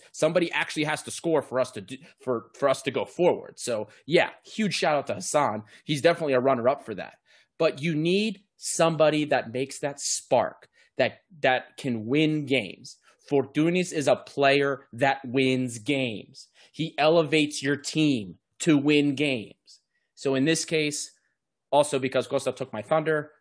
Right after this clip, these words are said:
I'm going with Costa as man of the match. B plus for Martins as well. I thought overall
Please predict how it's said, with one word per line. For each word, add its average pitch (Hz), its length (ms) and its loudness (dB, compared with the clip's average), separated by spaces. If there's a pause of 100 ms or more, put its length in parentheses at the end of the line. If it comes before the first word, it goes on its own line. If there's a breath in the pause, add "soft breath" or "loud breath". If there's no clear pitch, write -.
(160)
I'm 127 140 -4
going 117 240 -4
with 110 140 -8
Costa 113 260 -2
as 101 120 -6
man 101 160 -4
of 98 60 -8
the 107 80 -6
match. 143 360 -2 (680)
B 208 140 0
plus 165 340 2
for - 160 -2
Martins 123 540 0
as 107 140 -4
well. 147 400 0 (160)
I 139 80 -4
thought 139 220 0
overall 135 600 0